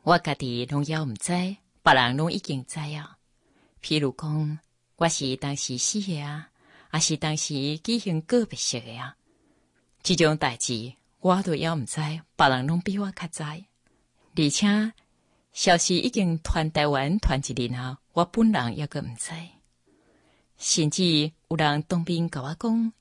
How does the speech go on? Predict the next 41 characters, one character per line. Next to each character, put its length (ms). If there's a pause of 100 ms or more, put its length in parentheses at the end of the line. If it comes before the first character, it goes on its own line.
(120)
伊 100
参 300
加 180
过 160 (380)
我 160
的 160 (100)
告 160
别 140
式， 380 (300)
情 220
形 300
如 160
何 220
如 160
何， 360 (420)
讲 180
甲 300 (120)
徛 280
真 280
徛 140 (180)
现。 260 (1400)
迄 180
个 140
人 320
是 160
知 220
影 280 (180)
我 340
这 160
个 120
名， 460 (240)
毋 60
捌 160
看 240
过 320
我， 200 (640)
伊 120
嘛 220
毋 200
知 120
影， 360